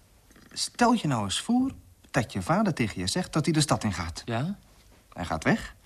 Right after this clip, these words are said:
Speaker 1: en je hoort de voordeur dichtslaan. Kun je dat volgen?
Speaker 2: Helemaal. Het is niet zo bar ingewikkeld.
Speaker 1: Nee, nee, maar nou komt het. Kijk, ik ben echt niet zo wantrouwend of nieuwsgierig. Maar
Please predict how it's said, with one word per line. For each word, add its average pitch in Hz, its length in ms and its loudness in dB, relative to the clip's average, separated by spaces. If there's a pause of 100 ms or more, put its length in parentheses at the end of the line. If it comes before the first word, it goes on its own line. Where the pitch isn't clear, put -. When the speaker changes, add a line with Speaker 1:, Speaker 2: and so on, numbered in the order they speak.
(120)
Speaker 1:
en 127 260 6
je 107 80 2
hoort 185 540 4
de 110 100 2
voordeur 220 440 2
dichtslaan. 113 440 0 (540)
Kun - 120 0
je 127 60 6
dat 143 120 2
volgen? 214 300 2 (240)
Speaker 2:
Helemaal. 117 640 -2 (360)
Het - 80 -20
is - 100 -8
niet 110 160 -4
zo 104 100 -4
bar 98 360 -2
ingewikkeld. 98 600 -6
Speaker 1:
Nee, 117 100 2
nee, 113 220 2
maar 117 140 2
nou 110 140 2
komt 226 300 4
het. - 260 -8 (800)
Kijk, 107 280 -2 (480)
ik 139 180 -6
ben 160 200 4
echt 113 140 0
niet 117 140 4
zo 117 120 4
wantrouwend 110 560 4
of - 120 -2
nieuwsgierig. 104 720 0 (360)
Maar 117 200 -4